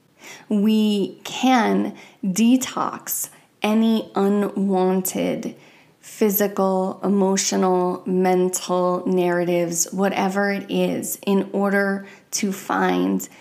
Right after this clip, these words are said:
clarity. And the card "Magic is either everything or is it an-,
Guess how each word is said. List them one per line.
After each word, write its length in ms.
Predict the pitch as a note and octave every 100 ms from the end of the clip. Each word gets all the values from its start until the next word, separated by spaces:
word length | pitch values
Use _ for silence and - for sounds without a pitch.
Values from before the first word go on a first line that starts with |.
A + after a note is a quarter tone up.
| - _ _ _ _
clarity. 640 | - - F3 - - - - _ _ _ - - - -
And 300 | A3 A3 A3
the 160 | G#3+ A3+
card 360 | A#3 C4+ C#4+
"Magic 380 | A#3 A3 G3+ A#3
is 100 | G#3+
either 340 | G#3 F#3+ F#3 -
everything 520 | F#3 F#3 F#3+ F#3 G3
or 120 | F3+ F#3
is 140 | F3+
it 60 | F3+
an-, 320 | F3+ F3+